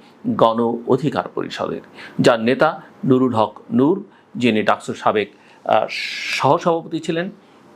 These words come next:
এবং তিনি ছাত্রলীগ নেতা হিসেবে রাজনীতি শুরু করলেও কোটার দাবিতে সোচ্চার হওয়ার পরে প্রায় নিয়মিত তাকে ছাত্রলীগের হাতে আক্রান্ত হতে দেখা যেত। ছাত্রলীগের মার খেতে খেতেই তিনি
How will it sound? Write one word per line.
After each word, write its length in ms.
এবং 220
তিনি 280
ছাত্রলীগ 500
নেতা 240
হিসেবে 360
রাজনীতি 380
শুরু 240
করলেও 420
কোটার 520
দাবিতে 520
সোচ্চার 500
হওয়ার 520
পরে 260
প্রায় 400
নিয়মিত 380
তাকে 440
ছাত্রলীগের 520
হাতে 360
আক্রান্ত 420
হতে 380
দেখা 360
যেত। 240
ছাত্রলীগের 520
মার 320
খেতে 220
খেতেই 300
তিনি 340